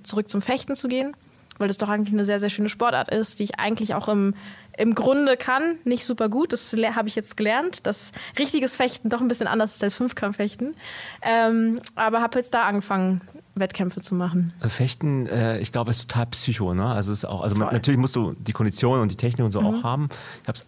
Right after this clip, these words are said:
Speaker 2: einmal ausprobiert für ungefähr, ich würd sagen, zwanzig Sekunden.
Speaker 1: <laughs>
Speaker 2: Dann hab ich echt aufgehört, weil ich Schiss hatte. Weil, also ich, ich hatte nur diese, diese, weiß nicht, wie das
Speaker 1: Maske.
Speaker 2: heißt. Maske, heißt es Maske? Ja.
Speaker 1: Mhm.
Speaker 2: Hatte ich auf, hatte, hab da sowas in die Hand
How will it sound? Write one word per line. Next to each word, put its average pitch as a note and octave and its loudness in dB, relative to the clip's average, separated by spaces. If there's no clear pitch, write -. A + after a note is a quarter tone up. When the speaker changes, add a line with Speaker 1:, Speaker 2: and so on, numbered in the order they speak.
Speaker 2:
einmal D3+ 0
ausprobiert B2 -2
für A2+ -2
ungefähr, C3+ 0
ich - -8
würd E3 -4
sagen, C#3+ -2
zwanzig D#3 -2
Sekunden. D3 0
Speaker 1:
<laughs> A#3 0
Speaker 2:
Dann C#3 4
hab D3+ 4
ich - -2
echt F3 2
aufgehört, C#3+ 0
weil A#2+ 2
ich - -8
Schiss - 0
hatte. G2 -6
Weil, A#2+ 2
also A#2 2
ich, A2+ 0
ich A2 0
hatte B2 2
nur C#3 4
diese, B2 2
diese, G#2 -2
weiß F#2+ -2
nicht, F2 -2
wie F2+ 0
das A3 2
Speaker 1:
Maske. A3 -2
Speaker 2:
heißt. G#3+ -2
Maske, B2 0
heißt A#2+ 0
es A#2 -4
Maske? A#2+ -2
Ja. A3+ 2
Speaker 1:
Mhm. G#3 2
Speaker 2:
Hatte - -8
ich - -6
auf, - 0
hatte, A2+ 0
hab - -8
da G2+ -2
sowas F#2+ -2
in G2 0
die F#2+ 0
Hand A2 -2